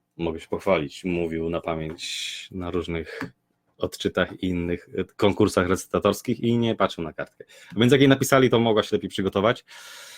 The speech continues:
A wiem, że jej napisali, no, to wszystko, mm, co ma mówić, e, jak ma, e, wiemy, że za-, że zawieźli. Generalnie dziewczyna jest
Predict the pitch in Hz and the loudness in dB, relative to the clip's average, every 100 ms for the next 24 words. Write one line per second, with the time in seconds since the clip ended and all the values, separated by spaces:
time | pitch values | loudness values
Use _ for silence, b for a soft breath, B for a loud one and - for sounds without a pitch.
0 | B B 120 135 135 139 139 139 139 160 | B B 4 8 8 8 6 2 2 4
1 | 143 113 104 101 95 98 - 101 - 110 | 6 4 0 -2 -2 -6 -8 -12 -2 2
2 | 110 117 110 107 104 117 107 107 98 104 | 2 0 -4 -4 -4 -2 0 0 0 0
3 | 104 - - 101 95 95 92 92 98 101 | -2 -8 -2 0 2 2 2 4 2 2
4 | 104 98 92 92 90 95 92 92 95 101 | 0 0 0 0 -4 -6 -8 -6 -2 0
5 | 92 90 85 90 90 85 92 85 87 95 | -2 -4 -6 -6 -10 -6 -6 -6 -2 2
6 | 107 98 98 117 135 143 147 135 131 - | 2 0 0 2 4 4 4 4 2 -2
7 | 135 131 127 - | 2 2 2 2